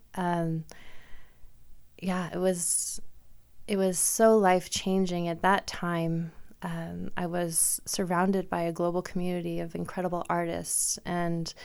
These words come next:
uh, professionals and highly intelligent people who were all also seekers, um, who would gather and kind of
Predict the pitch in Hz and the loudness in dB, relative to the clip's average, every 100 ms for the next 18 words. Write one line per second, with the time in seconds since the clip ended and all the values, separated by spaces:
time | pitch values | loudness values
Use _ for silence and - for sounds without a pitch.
0 | - - - - - 175 170 - 196 - | -16 -18 -18 -10 -8 -6 -6 -4 -4 -2
1 | 170 - 175 160 147 135 - - - 175 | -2 -2 0 0 -2 -4 -2 -4 -2 -2
2 | 170 165 165 165 - 196 185 175 170 - | 0 0 -2 -4 -2 0 2 2 -2 -2
3 | 165 165 - - 160 - 165 175 156 180 | -2 -4 -8 -8 -10 -4 -2 -2 -4 -4
4 | 170 170 165 160 170 185 - 170 160 - | -2 0 0 0 0 0 0 -2 -4 -6
5 | - 131 165 - - - - - - - | -6 -6 -4 -4 -6 -10 -8 -6 -6 -8
6 | - 175 165 165 160 165 - - 196 190 | -6 -2 -2 -2 -4 -8 -12 -6 0 2
7 | 185 180 175 175 - - - 180 180 180 | 2 0 -2 -4 -8 -10 -6 -2 0 2
8 | 170 170 175 170 165 165 170 165 165 - | 2 4 4 4 2 0 0 0 -2 -2
9 | - - - - - - - 170 165 - | -4 -6 -14 -18 -18 -14 -8 -6 -6 -10
10 | - | -12